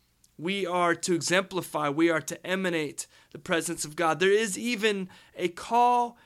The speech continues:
and a response. If you listen to these words, "Our Father in heaven, hallowed be your name. Your kingdom come, your will be done on earth as it is in heaven. Give us this day our daily bread and forgive us our debts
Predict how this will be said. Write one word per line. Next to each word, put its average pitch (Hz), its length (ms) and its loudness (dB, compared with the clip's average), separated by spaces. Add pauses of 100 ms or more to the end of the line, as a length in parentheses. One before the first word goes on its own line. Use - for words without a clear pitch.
(120)
and 185 140 -4
a - 20 -2
response. 180 920 -2 (280)
If 151 140 -6
you 170 140 0
listen 214 360 4
to 202 120 -4
these 185 260 -2
words, 180 380 2
"Our 185 120 4
Father 196 460 0
in 180 60 -4
heaven, 180 340 -4
hallowed 196 480 -2
be 190 80 -8
your 185 160 -2
name. 175 240 -2
Your 175 140 -2
kingdom 208 420 -4
come, 180 320 -4
your 170 140 2
will 220 240 4
be 196 160 -2
done 175 320 -2 (240)
on 180 180 0
earth 190 220 0
as 170 180 -2
it 175 80 0
is 170 160 0
in 160 100 -2
heaven. 143 440 -6 (400)
Give 190 280 2
us 185 300 2
this 175 220 -4
day 160 420 -4 (180)
our 156 160 -2
daily 170 440 0
bread 156 280 -4
and 151 80 -6
forgive 165 360 -2
us 165 180 -2
our 156 140 -2
debts 165 440 -2